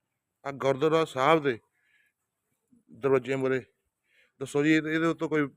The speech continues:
ਬੰਦਾ ਬੁੜੀ ਕੋਈ ਡਿੱਗ ਨਹੀਂ ਸਕਦਾ ਸਰਕਾਰ? ਭਾਜੀ ਮਤਲਬ ਇਹ ਦੁੱਖ ਆ ਪੂਰੇ ਪਿੰਡ ਦਾ। ਲੋਕੀ ਗਰੀਬ ਮਾਤੜ ਆ, ਲੋਕੀ ਨਹੀਂ ਆਵਾਜ਼ ਉਠਾ ਸਕਦੇ, ਹੈਨਾ? ਤਾਂ ਕਿਸੇ ਨੂੰ ਤਾਂ ਆਵਾਜ਼ ਉਠਾਉਣੀ ਪਊਗੀ ਜੀ।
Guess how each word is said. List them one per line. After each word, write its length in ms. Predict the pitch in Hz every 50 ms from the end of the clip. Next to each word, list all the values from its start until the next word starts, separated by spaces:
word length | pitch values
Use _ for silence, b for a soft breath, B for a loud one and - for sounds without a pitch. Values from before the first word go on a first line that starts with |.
| _ -
ਬੰਦਾ 360 | 117 127 131 127 131 135 135
ਬੁੜੀ 260 | 123 117 135 147 151
ਕੋਈ 120 | 135 143
ਡਿੱਗ 220 | 123 110 123 139 151
ਨਹੀਂ 120 | 165 185
ਸਕਦਾ 360 | - - 165 156 156 147 156
ਸਰਕਾਰ? 360 | 151 156 147 139 - 151 156 151 - _ _ _ _ _ _ _ _ _ _ _ _ _ _ _ _ _ _ _ _ _ _ _ _ _ _ _ _ _ _ _ -
ਭਾਜੀ 220 | 117 120 151 180
ਮਤਲਬ 460 | 190 185 175 165 160 165 165 156 - - _ _ _ _ _ _ _ _ _ _ -
ਇਹ 80 | - 143
ਦੁੱਖ 320 | 131 131 127 123 - - 160
ਆ 80 | 151 139
ਪੂਰੇ 220 | - 143 143 143 139
ਪਿੰਡ 300 | - 131 123 117 110 107
ਦਾ। 120 | 104 98 - _ _ _ _ _ _ _ _ _ _ -
ਲੋਕੀ 280 | 123 131 131 - 160
ਗਰੀਬ 300 | 139 123 127 131 131 135
ਮਾਤੜ 320 | 147 147 143 139 - 127 147
ਆ, 60 | 165
ਲੋਕੀ 260 | 160 147 - - 147
ਨਹੀਂ 160 | 135 151 180 180
ਆਵਾਜ਼ 280 | 165 143 135 131 131
ਉਠਾ 220 | 127 - 123 107 104
ਸਕਦੇ, 320 | - 113 98 95 90 85 - _ _ _ _ _ _ _ _ _ _ -
ਹੈਨਾ? 220 | 104 123 143 147 - _ _ _ _ _ _ _ _ _ _ _
ਤਾਂ 60 | 135 135
ਕਿਸੇ 240 | - 139 - 156
ਨੂੰ 120 | 160 165 151
ਤਾਂ 100 | 165 160
ਆਵਾਜ਼ 240 | 151 147 143 143 147
ਉਠਾਉਣੀ 360 | 143 - 135 131 139 143 139
ਪਊਗੀ 340 | 127 117 117 127 135 135 127
ਜੀ। 200 | 117 127 135 131